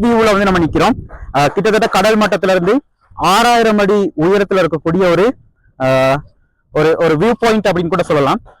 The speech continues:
நுவரெலியாவுல இப்போ ஒரு நினைக்கிறேன் ஜனவரி மாதம் இருபத்தைந்தாம் தேதி வந்து,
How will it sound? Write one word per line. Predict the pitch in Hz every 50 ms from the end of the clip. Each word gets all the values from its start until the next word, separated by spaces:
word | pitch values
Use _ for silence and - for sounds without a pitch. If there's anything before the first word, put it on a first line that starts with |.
| _ _ _ _ -
நுவரெலியாவுல | 151 165 180 190 185 185 185 180 185 196 196
இப்போ | 190 - 190 185
ஒரு | 175 170 170 175 165
நினைக்கிறேன் | 170 160 147 143 - 165 170 160
ஜனவரி | 143 156 170 185 185 185
மாதம் | 185 175 165 175 175 170 135 127
இருபத்தைந்தாம் | 139 170 180 180 185 180 165 165 160 151
தேதி | - 147 151 147 147
வந்து, | 143 135 143 175 233